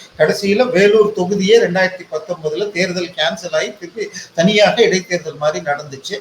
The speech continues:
அந்த வழக்குல துரைமுருகன், டி துரைமுருகன்கிற பேர் இருந்து, துரைமுருகன்கிற பேரு இருந்த உடனே க-, கோர்ட்ல போய் தி மு க சார்பாக தி மு க கட்சியின் அபிஷியலாக அமைச்சு செயலாளர் பா-, ஜெ-, பார-, ஆர் எஸ் பாரதி அவர்கள்,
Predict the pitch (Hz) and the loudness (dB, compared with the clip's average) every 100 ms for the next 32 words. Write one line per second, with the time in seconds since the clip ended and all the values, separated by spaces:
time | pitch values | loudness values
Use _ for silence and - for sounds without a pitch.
0 | - - 131 156 214 240 196 196 226 220 | -14 -8 0 2 4 4 6 6 4 2
1 | 175 127 135 143 - _ 139 165 226 226 | 0 2 0 0 -6 _ -2 4 4 4
2 | 214 208 220 165 214 254 202 208 202 185 | 4 4 2 2 2 6 6 6 4 -2
3 | 175 196 196 180 170 175 170 165 156 - | -4 -2 -2 -4 -2 -2 -2 -4 -2 0
4 | - 226 240 208 208 208 208 196 180 185 | 4 6 6 4 0 0 -4 -2 0 2
5 | 226 170 190 190 151 135 127 123 131 - | 2 0 -4 -4 -4 -4 -8 -8 -8 -12
6 | - - - 147 - 208 254 254 214 - | -20 -14 0 0 4 4 4 4 2 2
7 | 165 156 147 156 165 - _ - 151 - | -2 -4 -2 -2 -2 -6 _ -8 -4 2
8 | 247 254 247 240 220 175 - 165 214 220 | 2 4 4 6 6 6 4 4 4 4
9 | 156 143 139 151 160 - - 202 240 240 | 2 2 2 2 2 -2 -4 2 4 4
10 | 233 233 226 220 190 - 233 208 240 233 | 4 6 6 6 2 0 -2 0 0 2
11 | - 220 240 220 - - 226 220 165 135 | 0 0 -2 -2 -2 2 4 6 4 2
12 | 135 160 - 214 - - 160 196 220 - | 0 0 0 -4 -18 -8 -2 0 0 -4
13 | - 208 196 180 170 160 135 151 170 165 | -4 2 4 6 4 2 2 6 6 6
14 | 160 143 165 214 175 170 220 170 165 170 | 2 4 6 6 6 6 4 4 6 6
15 | 170 143 131 123 127 139 | 4 0 -2 -4 -6 -8